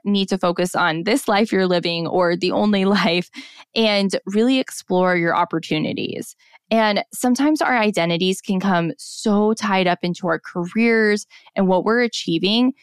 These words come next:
it can be really hard to take a step back and see how your job is impacting your mental health and anything else going on. But we have to put ourselves first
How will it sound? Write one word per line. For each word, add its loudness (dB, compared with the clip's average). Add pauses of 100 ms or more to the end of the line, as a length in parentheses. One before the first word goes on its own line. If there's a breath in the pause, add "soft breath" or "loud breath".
(200 soft breath)
it -4
can 4
be 6
really 2
hard 0
to -12
take -2
a -6
step -2
back 0
and -2
see -2
how 0
your -2
job -2
is -4
impacting -4
your -6
mental 0
health 2 (380 loud breath)
and 2
anything 2
else -2
going -2
on. -4 (380)
But 4 (120)
we 0
have -2
to -2
put 2
ourselves -2 (100)
first -2